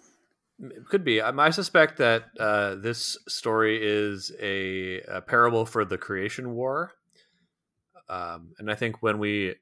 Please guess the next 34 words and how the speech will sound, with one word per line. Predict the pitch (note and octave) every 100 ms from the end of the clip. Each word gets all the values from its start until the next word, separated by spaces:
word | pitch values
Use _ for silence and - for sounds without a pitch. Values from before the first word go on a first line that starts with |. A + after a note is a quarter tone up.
| _
have, | B2 A2
uh, | A2 G2 G2 F#2 F#2
Felurian | - C#3 E3 C#3 A2+ A2
on | G2+ G2+
screen, | - - G#2+ F#2+ F#2 F#2+
we | G#2
can | A#2
return | G2+ - C#3 C3
to | B2
it | F#2+
because | A#2 A2 G2
Felurian | - B2+ C3 B2 A2+
seems | A#2+ G#2+ -
to |
have | A2 G2
known | G2+ A2 G#2+
Jax | G#2 F#2+ F#2 -
and | G2
she | -
knows | G2+ G2+ G2+
that | G2+
he | G2
stole | - A2 G2
the | F#2+
moon. | F#2+ G2
She | F#2+ G#2+
speaks | - G#2
derisively, | - G2+ G2 G2 G#2+ F#2+ F#2
you | F2+
know, | F#2 F2+
"Oh, | A2+ B2 A2+ G#2+
you |
know, | G#2 G2+
the, | G#2 G2+